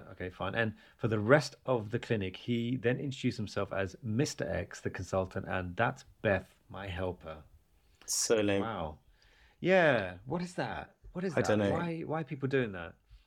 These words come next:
Speaker 2: I think it, it's definitely
Speaker 1: Um,
Speaker 2: like a kind
Speaker 1: yeah.
Speaker 2: of, can you imagine, like, being the type of person who needs to make themselves feel big by making other people small? That's essentially what it is, isn't it?
Speaker 1: I d-, Thrushi, maybe you can tell me about this, yeah? Because I re-, I remember, like, when I was in one of the places I was training, which I absolutely hated these,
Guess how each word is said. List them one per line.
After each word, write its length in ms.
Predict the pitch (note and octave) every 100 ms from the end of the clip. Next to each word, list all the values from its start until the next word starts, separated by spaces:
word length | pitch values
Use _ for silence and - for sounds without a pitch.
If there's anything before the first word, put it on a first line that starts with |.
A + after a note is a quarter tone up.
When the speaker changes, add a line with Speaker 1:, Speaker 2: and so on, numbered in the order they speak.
| -
Speaker 2:
I 60 | C3+
think 240 | A#3 -
it, 160 | - -
it's 140 | D3
definitely 260 | - G#3+ A3
Speaker 1:
Um, 60 |
Speaker 2:
like 200 | F3+ D3+
a 60 | C#3+
kind 240 | - C#3+
Speaker 1:
yeah. 60 | C3
Speaker 2:
of, 80 | - - - _
can 140 | -
you 20 | B3+
imagine, 380 | B3 - A#2+
like, 400 | A#2+ A#2 A#2+ - -
being 240 | C#3 C3+
the 80 | C3+
type 240 | - C3+ B2+
of 80 |
person 420 | - C3 B2 A#2 A2+
who 100 | A#2+
needs 240 | C3 C3
to 60 | C#3
make 200 | C3 -
themselves 440 | B2 - C3+ C3+
feel 220 | - C#3
big 280 | C3+ B2 G#2+ -
by 100 | A2+
making 360 | A2+ A#2 - B2
other 200 | A2+ A#2
people 340 | A#2 A2+ A#2
small? 360 | - B2+ B2 -
That's 200 | E3 -
essentially 380 | C3 G#2+ - G#2+
what 120 | G#2+
it 100 | A2+
is, 80 | A#2
isn't 140 | C3+
it? 40 | -
Speaker 1:
I 100 | D3
d-, 100 | - - A#2+
Thrushi, 280 | F#3 F3+
maybe 240 | A2 D3+ E3+
you 100 | E3
can 160 | C3+
tell 180 | C3 B2+
me 200 | A2+ A2+
about 240 | F2+ E2+ F2
this, 260 | F2 -
yeah? 160 | F2 F2
Because 260 | F2+ G2+ -
I 440 | A#2+ A#2+ A#2 A#2 -
re-, 200 | A#2 A#2 -
I 80 | C3+
remember, 240 | C3+ A2+
like, 160 | G#2+ G#2
when 240 | A#2 B2
I 120 | C3
was 320 | B2+ A#2+ G2+
in 220 | - A2 G2+
one 160 | A#2
of 60 | A#2+
the 60 | G2
places 320 | A2 F#2+ F2
I 40 |
was 80 | F2
training, 200 | - F#2
which 120 | F#2
I 80 | -
absolutely 360 | C3 C3 B2 G#2+
hated 240 | A2+ -
these, 160 | F2+